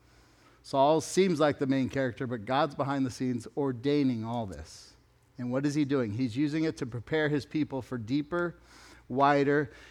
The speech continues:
and more significant experience of Jesus and service in his kingdom. He's taking some of you right now, and he's got you in the season that you don't want to be in.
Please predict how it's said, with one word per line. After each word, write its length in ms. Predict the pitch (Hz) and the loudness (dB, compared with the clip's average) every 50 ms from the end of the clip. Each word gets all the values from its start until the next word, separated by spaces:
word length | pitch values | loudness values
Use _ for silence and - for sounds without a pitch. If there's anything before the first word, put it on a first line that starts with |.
| - - - | -12 -6 -2
and 140 | 123 123 | 2 2
more 200 | 127 131 135 127 | 4 4 2 2
significant 840 | - - - 127 113 117 123 139 143 - - 165 143 156 170 170 - - | 0 -2 -4 -2 -2 0 0 0 0 0 -2 -2 -2 -2 -2 -2 -4 -6
experience 920 | 165 139 - - - - - 160 151 147 143 143 143 139 135 - - - - | -8 -10 -10 -12 -8 -2 0 2 4 4 4 4 2 2 -2 -4 -8 -10 -8
of 160 | 135 120 107 | -8 -8 -8
Jesus 720 | 104 110 123 131 139 143 135 151 160 147 - - - - - - | -8 -4 -2 0 0 0 0 0 -2 -2 -4 -6 -14 -14 -14 -10
and 200 | 139 127 120 117 | -8 -6 -6 -6
service 840 | - - - 156 143 139 131 107 107 98 104 - - - - - - - - - - _ _ _ _ _ _ _ - | -6 -6 -4 -2 -2 -2 -2 -2 -4 -6 -8 -8 -12 -14 -16 -18 -20 -20 -20 -20 -20 _ _ _ _ _ _ _ -10
in 80 | 123 113 | -8 -6
his 180 | 110 - - | -6 -8 -8
kingdom. 380 | - - 135 120 104 - 101 90 _ _ _ _ _ _ _ _ _ _ _ _ _ _ _ _ _ _ _ _ _ | -10 -10 -10 -10 -10 -10 -16 -20 _ _ _ _ _ _ _ _ _ _ _ _ _ _ _ _ _ _ _ _ _
He's 260 | - - 127 113 - | -8 -6 -6 -6 -4
taking 520 | - - 143 143 139 - 135 123 117 110 85 - - _ _ _ _ _ _ _ _ _ _ _ _ _ _ _ | -2 0 0 0 2 2 0 0 0 -2 -6 -10 -16 _ _ _ _ _ _ _ _ _ _ _ _ _ _ _
some 340 | - - - - 131 143 | -20 -14 -8 -4 -2 -2
of 120 | 151 147 139 | -2 0 0
you 160 | 143 127 110 | 0 0 0
right 260 | 101 113 127 147 - | 0 2 0 0 0
now, 200 | 131 110 69 - 73 - _ _ _ _ _ - - - - - - | -2 -6 -8 -10 -14 -18 _ _ _ _ _ -20 -20 -20 -20 -16 -10
and 100 | - 110 | -6 -4
he's 140 | 110 107 101 | -4 -4 -4
got 280 | - 123 120 117 - - | -2 -2 -2 -2 0 0
you 60 | 143 | 2
in 60 | 131 | 2
the 80 | 139 135 | 2 2
season 440 | - - 151 135 107 117 107 104 113 | 2 4 2 4 4 2 0 0 0
that 140 | 107 101 | 0 -2
you 220 | 123 120 147 208 247 | -4 -2 0 2 4
don't 220 | 247 214 180 160 | 6 6 4 4
want 160 | 143 139 131 | 4 2 0
to 40 | 123 | 0
be 240 | 113 127 143 143 101 | 0 0 0 0 0
in. 160 | 78 73 - | -2 -6 -14